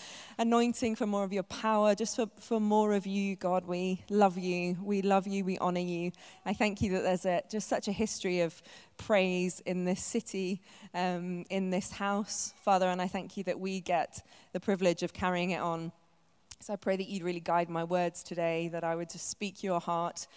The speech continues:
that you'd land on what I say. Um, yeah, and you just make a way, Father, for your word to come.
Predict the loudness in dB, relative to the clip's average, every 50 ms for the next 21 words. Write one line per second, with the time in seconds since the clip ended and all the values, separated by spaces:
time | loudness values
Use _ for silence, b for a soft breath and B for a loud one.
0 | B B B B B B -6 -6 -4 -4 -4 0 0 2 2 2 2 0 0 0
1 | 0 0 0 0 -2 -2 -2 0 0 2 2 2 0 -2 -4 -6 b b b b
2 | b b b -4 -2 0 0 0 0 -2 -2 -4 -4 -6 -8 -10 _ _ _ _
3 | _ _ _ -8 -2 0 0 2 2 0 0 -2 -4 -4 -2 0 0 0 0 0
4 | -2 -2 0 -2 -2 -2 -2 -2 -2 -2 -2 -2 -4 -6 -6 -6 -4 -4 -2 -2
5 | -2 0 0 0 0 -2 -8 -14 -10 -6 -6 -6 -4 -6 -8